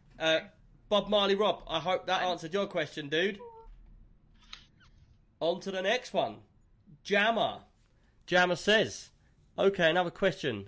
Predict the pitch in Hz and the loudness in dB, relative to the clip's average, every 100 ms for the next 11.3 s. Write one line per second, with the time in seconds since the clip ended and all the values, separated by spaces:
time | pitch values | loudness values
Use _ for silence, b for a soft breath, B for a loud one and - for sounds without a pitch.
0 | - - 160 156 156 - - 175 151 113 | -12 -6 -2 0 0 -2 -8 -4 -2 -2
1 | 98 - b b b b - 135 131 135 | -6 -12 b b b b -2 0 0 -2
2 | 143 143 - 139 135 131 - 127 - 160 | -4 -6 -4 0 2 2 -2 -6 -2 0
3 | 139 143 151 147 127 113 120 - - 151 | 0 0 0 0 -2 -4 -6 -8 -8 -6
4 | 143 147 147 143 - 190 165 127 98 - | -4 -2 -2 -2 -2 -2 -2 -4 -4 -6
5 | b _ - 139 - - 175 120 - - | b _ -12 -10 -4 2 2 2 0 0
6 | 170 - 156 - 151 139 127 151 113 120 | 0 -2 -6 -6 -4 -4 -4 -2 -2 -4
7 | 131 127 147 139 135 135 135 131 151 147 | -6 -6 -2 -2 -4 -6 -6 -4 -2 -2
8 | 101 120 - 131 131 135 135 127 143 143 | -2 -4 -4 -6 -4 -2 -2 0 -2 -2
9 | - 113 - 98 b b b b b - | -4 -8 -8 -10 b b b b b -10
10 | 151 208 202 208 190 185 196 185 185 196 | -6 -6 -4 -4 -2 0 0 0 0 2
11 | 185 117 - | 2 0 -4